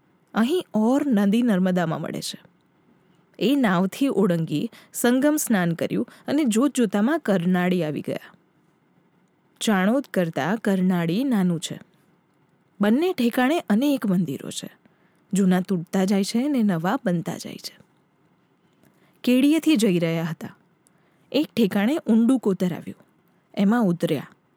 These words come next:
તિવારી અને છોટું ચઢાણ સહેલાઈથી ચડી ગયા. હું સહેજ પાછળ રહી ગયો. કેડી કાંકરાવાળી હતી, એટલે હું જાળવીને ચડતો હતો.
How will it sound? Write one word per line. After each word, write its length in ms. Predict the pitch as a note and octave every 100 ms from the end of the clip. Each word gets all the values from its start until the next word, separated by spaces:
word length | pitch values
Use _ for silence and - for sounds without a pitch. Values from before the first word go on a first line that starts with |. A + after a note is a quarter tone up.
| _ _ _
તિવારી 480 | G#3+ G3+ F3+ E3+ B3+
અને 260 | - G#3 A#3+
છોટું 440 | - G3+ A3 C#4+
ચઢાણ 420 | - G#3+ G3 B3+
સહેલાઈથી 520 | B3+ F#3 G3 C4 C4+
ચડી 220 | G#3 F3 D3
ગયા. 260 | E3 - - _ _ _ _ _
હું 140 | D#4+ F4+
સહેજ 400 | C4+ C#4 F4+ -
પાછળ 320 | F#3 E3 F#3
રહી 180 | E3+ D3
ગયો. 260 | E3 - - _ _ _ _ _ _ _ _ - _ _
કેડી 260 | B3 D#4 F4
કાંકરાવાળી 640 | G#3+ F#3 G#3+ G#3+ F#3+ E3
હતી, 280 | D#3+ F3 - - - -
એટલે 220 | G3 C4+
હું 260 | C#4 A#3 C#4
જાળવીને 500 | A3 D#3+ E3 F#3+ F#3+
ચડતો 320 | F3 D3+ -
હતો. 280 | D#3+ -